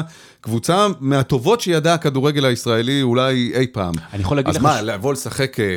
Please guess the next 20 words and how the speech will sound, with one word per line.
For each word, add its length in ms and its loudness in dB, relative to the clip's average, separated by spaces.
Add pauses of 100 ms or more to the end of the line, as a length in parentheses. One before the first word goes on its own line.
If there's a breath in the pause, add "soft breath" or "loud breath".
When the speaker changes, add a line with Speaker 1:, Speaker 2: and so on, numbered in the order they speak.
Speaker 1:
פתוח, 680 2
Speaker 2:
כן. 60 -6
Speaker 1:
לנסות 440 2
להתקיף, 560 0
ואז 280 0
מה, 200 -2
זה 140 -2
היה 120 -2
נגמר 260 0
חמש 340 -2
ושש 300 -4
אפס. 380 -4
Speaker 2:
השאלה, 640 -2 (120)
שאלה 220 0
פילוסופית, 440 2
מה 140 2
עדיף, 280 -2
להפסיד 380 -2
חמש 380 -6
שתיים 480 -4